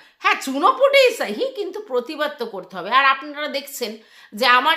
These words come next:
চেষ্টা কিন্তু পরিলক্ষিত হচ্ছে চারিদিকে, সেটা তো বুঝতে পারছেন। তো যাই হোক, উম, একটা জিনিস আমি পরিষ্কার বুঝলাম যে কিছু ভিউয়ার্স আছে,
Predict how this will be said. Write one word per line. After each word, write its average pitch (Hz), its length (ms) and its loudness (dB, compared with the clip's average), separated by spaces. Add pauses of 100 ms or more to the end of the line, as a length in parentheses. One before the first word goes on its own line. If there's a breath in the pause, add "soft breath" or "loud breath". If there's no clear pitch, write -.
(120)
চেষ্টা 302 400 -6
কিন্তু 339 260 -8
পরিলক্ষিত 311 640 -10
হচ্ছে - 600 -10
চারিদিকে, 208 580 -6 (240 soft breath)
সেটা 285 200 -8
তো 330 100 -6
বুঝতে 330 300 -8
পারছেন। 226 420 -4 (380 soft breath)
তো 294 80 0 (560)
যাই 311 240 0
হোক, 294 160 -6 (180)
উম, 220 680 -8
একটা - 240 -4
জিনিস 330 340 -8
আমি 392 160 -2
পরিষ্কার 320 420 -2
বুঝলাম 269 560 -4 (280 loud breath)
যে - 80 -12
কিছু 370 280 -4
ভিউয়ার্স 320 680 0
আছে, - 260 -14